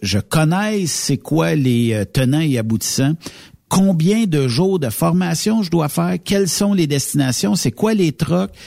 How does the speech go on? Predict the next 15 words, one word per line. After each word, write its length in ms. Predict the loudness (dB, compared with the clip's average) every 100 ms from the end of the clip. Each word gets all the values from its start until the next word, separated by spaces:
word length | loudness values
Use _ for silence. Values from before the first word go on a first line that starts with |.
| -14 -4
est-ce 160 | -2 0
que 120 | 2
j'ai 100 | 2
un 100 | 0
troc 260 | -2 -2
attitré, 460 | -2 -4 -4 0 0
pas 200 | 0 -2
attitré, 440 | -2 -4 -2 -2
tout 140 | -2 -4
ça, 240 | 0 -2 -2 -14 -20 -16 -6
et 180 | 0 2
non 360 | 2 2 0 -2
pas, 480 | -2 0 0 -4 -8 _ _ _ _ _ -2
ben, 100 | 0
euh, 440 | 0 -2 -2 -2